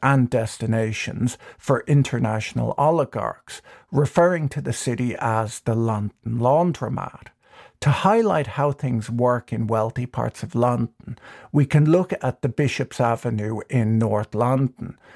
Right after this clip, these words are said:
which is often referred to as Billionaires' Row. It's considered to be one of the wealthiest streets in the world.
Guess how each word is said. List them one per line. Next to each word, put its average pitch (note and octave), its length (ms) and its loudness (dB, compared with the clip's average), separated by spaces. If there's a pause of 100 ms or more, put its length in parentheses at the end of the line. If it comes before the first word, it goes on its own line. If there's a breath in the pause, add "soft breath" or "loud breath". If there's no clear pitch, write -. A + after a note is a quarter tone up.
(120)
which D3 200 0
is C#3+ 140 4
often D#3+ 380 2
referred A#2+ 460 -2
to A#2+ 180 -4
as A2+ 100 -6
Billionaires' A2+ 800 -2
Row. B2 540 0 (300 loud breath)
It's - 240 -2
considered F3 560 2
to - 80 -10
be C3+ 160 2
one C3 260 2
of - 300 -4
the B2+ 80 0
wealthiest B2 600 0
streets - 400 -8
in - 140 -2
the A2 60 -2
world. B2+ 580 0